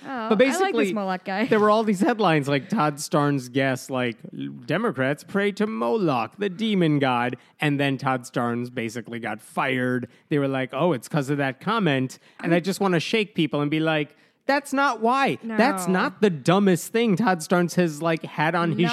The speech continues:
Speaker 1: by
Speaker 2: show
Speaker 1: a
Speaker 2: in the
Speaker 1: country
Speaker 2: past week."
Speaker 1: mile.
Speaker 2: <laughs> Like, you're all like, "Look at the crazy thing they said." It's like, no, that's par for the course.
Speaker 1: Right.
Speaker 2: If you listen to this guy, which sadly I do. Like, this stuff is insane.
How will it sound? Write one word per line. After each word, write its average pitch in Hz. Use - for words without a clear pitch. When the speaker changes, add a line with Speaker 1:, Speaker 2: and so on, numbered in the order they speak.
Speaker 1:
by 247
Speaker 2:
show 185
Speaker 1:
a 180
Speaker 2:
in 180
the 240
Speaker 1:
country 233
Speaker 2:
past 175
week." 208
Speaker 1:
mile. 196
Speaker 2:
<laughs> -
Like, 185
you're 208
all 226
like, 180
"Look 151
at 143
the 135
crazy 175
thing 233
they 165
said." 127
It's -
like, -
no, 285
that's 180
par 220
for 165
the 139
course. 247
Speaker 1:
Right. 180
Speaker 2:
If 180
you 151
listen 139
to 131
this 123
guy, 123
which 104
sadly 95
I 92
do. 95
Like, 147
this 196
stuff -
is 147
insane. 170